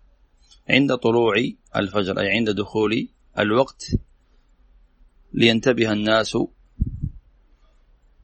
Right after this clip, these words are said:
بدخول الوقت فتحل لهم الصلاة ويحرم عليهم الأكل لمن كان صائما. ففي الحديث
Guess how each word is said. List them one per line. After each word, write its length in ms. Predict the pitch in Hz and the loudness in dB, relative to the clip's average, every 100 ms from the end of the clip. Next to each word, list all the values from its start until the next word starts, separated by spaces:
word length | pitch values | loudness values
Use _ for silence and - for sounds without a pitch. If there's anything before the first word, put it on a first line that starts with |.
| - - - - _ _ _ | 0 0 0 -14 _ _ _
بدخول 440 | - 113 113 127 113 | -2 0 2 2 2
الوقت 360 | 107 120 - - 123 - _ _ _ _ _ _ _ _ _ _ _ _ _ _ _ | 2 0 0 -2 -2 -4 _ _ _ _ _ _ _ _ _ _ _ _ _ _ _
فتحل 520 | 101 - - 123 123 | -6 -4 2 4 4
لهم 200 | 113 110 | 2 -4
الصلاة 520 | 107 - 104 113 127 - - - - _ - | -6 -2 4 4 4 0 -14 -16 -20 _ 0
ويحرم 420 | 113 - 107 104 | 0 2 -2 0
عليهم 480 | 95 101 110 107 101 | 2 0 -2 -4 -4
الأكل 380 | 98 123 - - _ _ | 0 0 -2 -16 _ _
لمن 240 | - 104 104 | -2 0 2
كان 240 | 117 123 | 2 2
صائما. 540 | 123 95 92 90 90 80 _ _ _ _ _ _ _ _ _ _ _ _ _ _ - _ _ _ _ _ _ - - _ - | 2 -2 -2 -4 -6 -8 _ _ _ _ _ _ _ _ _ _ _ _ _ _ -20 _ _ _ _ _ _ -20 -20 _ -4
ففي 120 | 104 | -2
الحديث 420 | 107 113 131 113 | 0 0 2 0